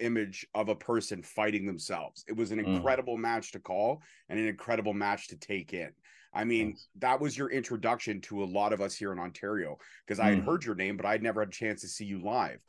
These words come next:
Speaker 1: So all of a
Speaker 2: Yeah.
Speaker 1: sudden I see you and you just absolutely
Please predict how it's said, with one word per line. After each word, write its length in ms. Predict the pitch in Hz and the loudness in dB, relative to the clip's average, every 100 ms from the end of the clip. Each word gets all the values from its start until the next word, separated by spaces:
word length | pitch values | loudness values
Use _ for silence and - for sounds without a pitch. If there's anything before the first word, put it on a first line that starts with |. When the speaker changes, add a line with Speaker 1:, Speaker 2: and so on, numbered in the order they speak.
| - _ - | -20 _ -4
Speaker 1:
So 120 | 110 | 4
all 60 | 131 | 4
of 60 | |
a 40 | 139 | 6
Speaker 2:
Yeah. 40 | |
Speaker 1:
sudden 200 | 147 123 | 4 4
I 100 | 101 | 2
see 280 | 95 - 120 | -2 -4 -4
you 220 | 160 180 | -2 -2
and 180 | 98 101 | -2 -4
you 80 | 101 | -2
just 220 | 123 - | -2 0
absolutely 840 | 110 120 - 120 117 98 104 107 | 0 0 0 0 0 2 2 0